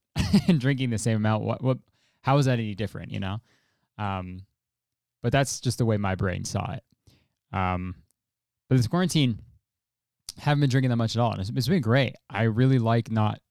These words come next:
being drunk. <laughs> It's nice. Um, but yesterday <laughs> was the first time I've been fucking dr-, like, really drunk in a while. I, uh, I was like,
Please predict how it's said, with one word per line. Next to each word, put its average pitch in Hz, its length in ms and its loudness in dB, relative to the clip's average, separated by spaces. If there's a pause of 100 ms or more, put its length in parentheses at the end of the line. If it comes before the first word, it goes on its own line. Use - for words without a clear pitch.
(120)
being 101 320 -2
drunk. 90 340 -6 (140)
<laughs> - 240 4 (400)
It's - 120 -6
nice. 117 360 -2 (680)
Um, 98 540 0 (540)
but 180 460 0 (2000)
yesterday 120 760 2 (580)
<laughs> - 80 -2 (800)
was 120 140 0
the 123 100 4
first 127 260 0
time 113 280 2
I've 98 120 0
been 101 220 2
fucking 92 580 -2 (1300)
dr-, 117 160 -2 (100)
like, 113 220 2
really 110 240 4
drunk 92 300 0
in 98 60 0
a 90 60 -2
while. - 380 -6 (100)
I, 104 360 0
uh, 92 440 -2 (400)
I 117 120 0
was 139 180 6
like, 123 240 0